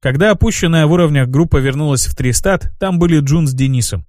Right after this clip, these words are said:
Новоиспечённая магичка демонстративно поиграла фаерболом и злорадно усмехнулась, представив, как здорово будет сжечь двойку. "Мисс Эшли, хренову Хач!" А та, словно нарываясь, сорвалась и налетела на парочку.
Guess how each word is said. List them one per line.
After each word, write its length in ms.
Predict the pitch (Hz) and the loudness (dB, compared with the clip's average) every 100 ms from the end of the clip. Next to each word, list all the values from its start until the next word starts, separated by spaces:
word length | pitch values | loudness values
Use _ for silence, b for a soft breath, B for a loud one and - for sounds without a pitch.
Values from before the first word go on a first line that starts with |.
| _ - | _ -4
Новоиспечённая 760 | 123 131 123 - - 147 131 | 0 0 0 -2 0 0 2
магичка 520 | 127 131 151 180 - 110 | 2 0 -2 -4 -2 -2
демонстративно 760 | 127 156 - 170 165 220 190 | 0 -2 -2 -2 -2 -2 -2
поиграла 480 | 170 165 165 180 170 | 0 0 2 2 2
фаерболом 640 | - 156 147 170 196 123 | 2 2 2 2 2 0
и 140 | 120 151 | 0 -2
злорадно 480 | 147 151 156 151 147 | 2 2 2 0 0
усмехнулась, 760 | - 147 147 190 151 95 - - | 0 -2 0 0 0 -2 -6 -4
представив, 640 | 139 131 - 160 147 123 | -2 -2 0 2 2 0
как 180 | - 156 | 0 -2
здорово 440 | 139 170 165 123 | 0 2 2 2
будет 280 | 120 127 123 | 0 0 0
сжечь 440 | 110 107 139 - 131 | 0 0 0 -2 -6
двойку. 600 | 117 143 170 117 92 - - | 0 2 2 2 -4 -8 -8
"Мисс 340 | 180 185 - - | -2 0 0 0
Эшли, 380 | 196 160 - 110 | 0 0 -2 -4
хренову 500 | - 165 156 143 143 | -2 0 2 2 0
Хач!" 400 | - 131 - - - - | 0 -4 -4 -12 -14 -4
А 140 | 135 | -4
та, 220 | 151 214 | 0 0
словно 380 | 160 147 165 160 | 0 0 0 2
нарываясь, 640 | 151 139 135 160 185 160 - | 2 2 2 2 2 0 -4
сорвалась 680 | - 160 151 135 143 147 | -2 2 2 2 2 0
и 60 | 147 | 0
налетела 520 | 135 127 123 180 127 | 0 0 0 -2 0
на 140 | 117 117 | 0 0
парочку. 540 | 160 123 - - 90 | 0 0 -4 -8 -10